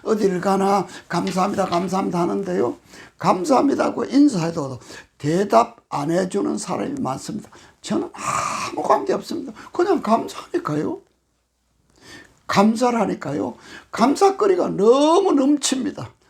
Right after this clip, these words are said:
사랑하는 시청자 여러분, 오늘부터 매일 감사, 감사. 사사건건 일마다, 순간순간마다 입에서 감사가 넘치므로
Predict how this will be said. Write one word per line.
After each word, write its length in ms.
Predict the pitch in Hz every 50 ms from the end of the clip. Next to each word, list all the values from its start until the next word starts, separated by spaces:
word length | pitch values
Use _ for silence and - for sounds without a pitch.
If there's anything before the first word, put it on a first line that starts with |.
| _ _
사랑하는 340 | - - 180 208 226 220 214
시청자 460 | - - 220 220 - 240 269 262 247
여러분, 180 | 175 147 - -
오늘부터 500 | 262 277 247 214 233 - - - - - - - - -
매일 500 | - 160 170 180 196 247 311 392 392 -
감사, 400 | - 175 175 180 - - 180 180 -
감사. 420 | 92 85 - 294 - - 170 - _ _ _ - - - - - -
사사건건 1000 | - - - - - - 392 392 - - 254 233 226 - - 233 - 294 - - _ _ _ _ _ _ _ _ _ _ _ _ _ _ _ _ _ - - - - - -
일마다, 640 | 226 226 262 269 285 285 277 - 107 - - - _ _ _ _ _ _ _ _ _ _ _ _ _ _
순간순간마다 1120 | - - - - - - 185 185 - 359 - - 143 254 117 226 220 220 208 98 - - -
입에서 400 | - 262 220 247 240 - 202 -
감사가 440 | - 175 196 269 294 277 - - 320
넘치므로 720 | - - 156 160 - - - - - 143 151 151 - -